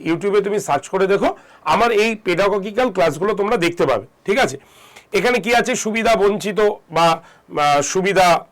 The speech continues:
যারা বঞ্চিত সহ যারা ছিলেন সৃজনশীল, প্রতিভাবান, এরা সকলেই ইনক্লুসিভ এডুকেশনের মধ্যে আসে। ঠিক আছে,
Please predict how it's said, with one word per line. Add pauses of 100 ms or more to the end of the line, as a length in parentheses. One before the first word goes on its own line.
(160)
যারা (1300)
বঞ্চিত
সহ (180)
যারা
ছিলেন
সৃজনশীল,
প্রতিভাবান, (420)
এরা
সকলেই
ইনক্লুসিভ
এডুকেশনের
মধ্যে
আসে। (500)
ঠিক
আছে,